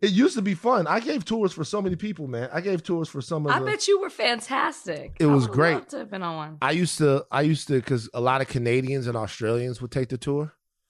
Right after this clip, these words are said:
Speaker 1: And I had
Speaker 2: Really?
Speaker 1: Canadian and Australian jokes on deck. On deck. I learned so much stuff about, uh, different cultures and different people that were on the tour bus. They would tell me about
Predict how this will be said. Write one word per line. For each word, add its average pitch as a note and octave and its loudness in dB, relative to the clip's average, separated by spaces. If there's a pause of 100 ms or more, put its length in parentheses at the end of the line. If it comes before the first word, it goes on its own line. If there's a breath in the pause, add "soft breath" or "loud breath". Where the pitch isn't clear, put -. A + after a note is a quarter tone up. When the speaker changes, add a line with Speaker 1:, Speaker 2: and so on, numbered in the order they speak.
(480)
Speaker 1:
And A#2 -4
I A#2 2
had A#2 2
Speaker 2:
Really? C#3+ -14
Speaker 1:
Canadian B2+ 2
and A2+ 0
Australian A2 0
jokes G2 -2
on F#2+ -6 (180)
deck. - -8 (1200)
On B2+ 4 (760)
deck. G#2+ 0
I D3 2
learned D#3+ 4
so C#3+ 2
much C3+ 2
stuff C3 0
about, A2 0 (280)
uh, G2+ -4 (260)
different A#2 -2
cultures A2 -2
and F#2 -10
different G#2 -8
people G#2+ -2
that G#2 -4
were F#2+ -6
on G2 -6
the E2+ -14
tour G2+ -6
bus. A2 -6
They F#2+ -8
would D#2 -12
tell F2+ -10
me F#2+ -8
about F#2+ -10